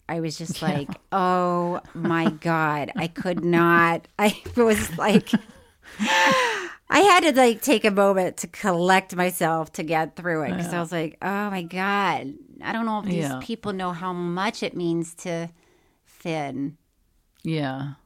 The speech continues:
Speaker 1: But it was just amazing that people showed up and people were so excited. And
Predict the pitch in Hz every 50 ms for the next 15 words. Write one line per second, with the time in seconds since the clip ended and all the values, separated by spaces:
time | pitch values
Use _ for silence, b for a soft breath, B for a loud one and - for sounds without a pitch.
0 | _ _ _ - 160 170 165 156 151 - - 190 196 185 196 196 190 - - 262
1 | - - 320 254 220 185 165 160 151 147 - - - - - - 196 - - 165
2 | - - 180 160 151 143 139 143 139 - - - 156 147 - - 151 147 - -
3 | - - 82 76 143 - - - - - - - - - - - - - - -
4 | - - -